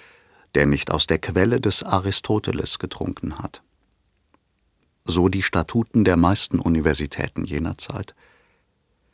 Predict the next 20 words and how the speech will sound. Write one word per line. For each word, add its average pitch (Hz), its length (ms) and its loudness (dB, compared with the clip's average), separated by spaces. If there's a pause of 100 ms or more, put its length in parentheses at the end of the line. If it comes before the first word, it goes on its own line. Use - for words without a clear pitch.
(480)
Das 73 200 0
geschlossene 127 680 4
Weltbild 107 720 2
der 95 80 2
christlichen - 600 -2
Scholastik - 760 -6 (320)
mit - 280 -8
den 76 160 2
unumstößlichen 107 920 2
Autoritäten 82 960 -4 (280)
Aristoteles 101 1120 -2 (140)
und - 320 -4
Thomas 90 380 2
von - 260 -4
Aquin 71 540 -4 (500)
widerstrebten 98 720 2
schon 110 280 2
dem 92 160 6
jungen 92 280 4
Studenten. - 760 -8